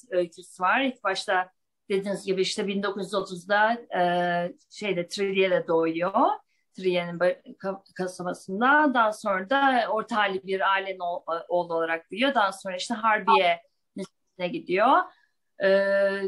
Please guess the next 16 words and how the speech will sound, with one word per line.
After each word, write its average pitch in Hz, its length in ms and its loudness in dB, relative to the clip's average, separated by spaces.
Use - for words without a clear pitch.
galiba 220 640 0
daha 233 220 2
sonra 226 320 -8
işte 208 280 -4
şey, 220 300 -2
bin 226 120 0
dokuz 226 200 -4
yüz - 100 -6
elli 220 240 0
altı 202 380 2
Tennessee 247 520 2
Üniversitesi'ne 185 720 -4
giderek 220 440 0
orada 247 520 4
çalışmalarına 226 720 -2
başlıyor. 214 540 0